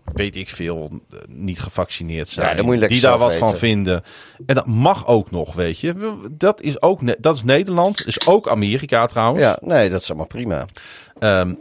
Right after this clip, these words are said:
Speaker 1: ik ben het daar niet mee eens.
Speaker 2: Ik vind mensen mogen er zich ook gewoon voor kiezen om zich niet te, niet te laten vaccineren.
Speaker 1: Dat
Speaker 2: Als
Speaker 1: vind
Speaker 2: je
Speaker 1: ik
Speaker 2: dat,
Speaker 1: ook.
Speaker 2: dat vind ik prima.
Speaker 1: Maar dan om vervolgens Travis Kelce,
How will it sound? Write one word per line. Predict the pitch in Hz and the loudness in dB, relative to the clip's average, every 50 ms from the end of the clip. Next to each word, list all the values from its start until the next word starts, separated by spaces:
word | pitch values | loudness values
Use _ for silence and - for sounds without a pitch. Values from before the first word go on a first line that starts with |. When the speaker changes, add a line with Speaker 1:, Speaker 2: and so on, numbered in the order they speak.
| - _ _ | -14 _ _
Speaker 1:
ik | 127 110 | -6 0
ben | - 139 | 0 0
het | 127 - | 2 2
daar | 117 110 | 2 0
niet | 117 113 | 0 0
mee | - 98 90 87 | 0 0 0 2
eens. | 90 117 175 - - - - _ _ _ _ _ _ _ _ _ _ _ _ _ _ _ _ _ _ | 0 -2 -2 -6 -8 -12 -16 _ _ _ _ _ _ _ _ _ _ _ _ _ _ _ _ _ _
Speaker 2:
Ik | - 127 - - | -2 -2 -2 0
vind | - 127 117 | 0 0 2
mensen | 110 107 104 95 - - 98 | 4 2 2 2 0 -2 0
mogen | 98 92 90 - 95 | 2 2 0 0 -4
er | 87 85 | -8 -6
zich | - - 101 90 87 - | -6 -6 -6 -4 -2 -2
ook | 92 95 - | -2 -2 -2
gewoon | - 95 92 - | -2 -4 -4 -4
voor | - - | -6 -12
kiezen | - 98 90 90 90 | -12 -10 -8 -6 -6
om | 85 | -6
zich | - 90 87 - | -6 -8 -6 -6
niet | 95 87 - | -6 -8 -6
te, | - 87 85 76 69 | -6 -4 -4 -6 -6
niet | - 98 87 | -8 -10 -8
te | - 82 | -6 -4
laten | 80 82 80 78 - - | -2 -2 -2 -2 -4 -8
vaccineren. | - - 76 - - - 73 76 76 78 | -12 -12 -10 -10 -10 -8 -8 -6 -4 0
Speaker 1:
Dat | - 135 | 0 0
Speaker 2:
Als | - - | 0 0
Speaker 1:
vind | 123 101 | -2 -2
Speaker 2:
je | 87 | -2
Speaker 1:
ik | 78 | 0
Speaker 2:
dat, | - 98 | 2 2
Speaker 1:
ook. | - 127 | 2 0
Speaker 2:
dat | 82 - | -2 -6
vind | - 87 78 | -8 -10 -10
ik | 73 | -10
prima. | - - 87 95 101 104 113 135 - - - - - - | -10 -10 -8 -4 -4 -4 -4 -6 -8 -14 -20 -20 -20 -12
Speaker 1:
Maar | _ 104 113 120 120 | _ 0 2 2 2
dan | 123 120 120 | 2 0 0
om | - 123 135 127 | 0 -2 -4 -4
vervolgens | - 98 - - 139 151 156 - - 104 - | -6 -8 -2 0 0 0 0 0 -4 -8 -6
Travis | - 117 104 107 - 95 - | -2 -2 -2 -2 -4 -8 -4
Kelce, | - 123 120 123 127 - - 98 92 87 80 | 0 2 2 2 0 -4 -6 -6 -8 -8 -10